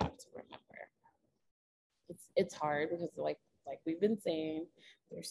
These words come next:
so much going on in the world, and when, when we're hard on ourselves, it's hard to accept that we could be accepted by being us. So I guess it starts with, within, and that's really what it sounds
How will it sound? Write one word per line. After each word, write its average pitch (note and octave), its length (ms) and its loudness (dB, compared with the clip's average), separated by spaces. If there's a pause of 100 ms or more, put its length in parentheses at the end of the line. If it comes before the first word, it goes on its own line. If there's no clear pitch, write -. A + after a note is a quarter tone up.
(100)
so D3 120 -2
much D#3 280 -2
going G3+ 280 10
on E3+ 260 6
in E3 100 2
the E3 100 0
world, E3 460 2
and D#3+ 220 0
when, D#3+ 240 2 (400)
when E3 140 0
we're E3+ 160 -2
hard D#3+ 260 0
on F3 80 -4
ourselves, F3 640 -2
it's - 180 -20
hard D#3 220 0
to - 60 -2
accept - 560 -8 (680)
that D3+ 280 2 (100)
we E3 100 -2
could E3 180 0
be D#3 160 -2
accepted D3 640 0 (680)
by C3+ 260 -4 (280)
being C#3+ 400 -10
us. - 420 -8
So - 480 -6 (320)
I - 60 -20
guess - 200 2
it A#3 80 -10
starts - 400 -4
with, - 80 -6 (360)
within, E3 380 2 (400)
and E3+ 180 2
that's G3 260 0
really G#3+ 180 6
what E3+ 140 6
it D#3 160 2
sounds F3 320 -6